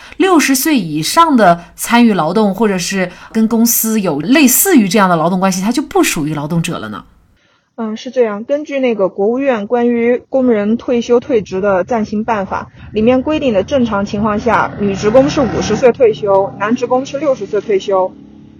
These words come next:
Speaker 2: 啊，但是认定是否是工伤呢，不是由任何一个单位或者是劳动者自己说了就算的，不是说他在提供劳动过程中受伤，是不是就一定是工伤？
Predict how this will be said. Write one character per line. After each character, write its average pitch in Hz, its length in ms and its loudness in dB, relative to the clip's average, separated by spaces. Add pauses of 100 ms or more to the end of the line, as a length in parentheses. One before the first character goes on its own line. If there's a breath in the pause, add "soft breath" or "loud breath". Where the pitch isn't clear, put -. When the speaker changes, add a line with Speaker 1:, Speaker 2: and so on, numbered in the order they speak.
(200 loud breath)
Speaker 2:
啊， 311 160 0
但 311 180 0
是 320 140 -10
认 302 240 -4
定 240 340 0
是 - 200 -6
否 190 100 4
是 233 140 -4
工 247 240 0
伤 226 240 -2
呢， 208 140 -2
不 - 120 -4
是 262 240 -4
由 208 180 4
任 269 200 2
何 226 100 0
一 220 60 0
个 220 100 0
单 220 220 -2
位 220 80 -2
或 233 160 0
者 180 100 -6
是 196 100 -8
劳 190 140 2
动 220 160 0
者 165 140 -2
自 220 160 -10
己 175 100 -4
说 - 340 2
了 226 120 2
就 185 100 -2
算 190 300 -6
的， - 240 -12
不 214 80 -4
是 247 120 -2
说 240 340 4 (300 soft breath)
他 233 120 0
在 226 100 4
提 214 180 -4
供 226 140 0
劳 196 160 4
动 240 160 2
过 226 160 4
程 196 160 -4
中 233 220 4
受 214 200 0
伤， 208 360 0
是 - 140 -4
不 196 100 -4
是 202 120 -6
就 196 140 0
一 185 140 -2
定 214 160 -2
是 226 80 -8
工 214 180 -6
伤？ 214 300 -2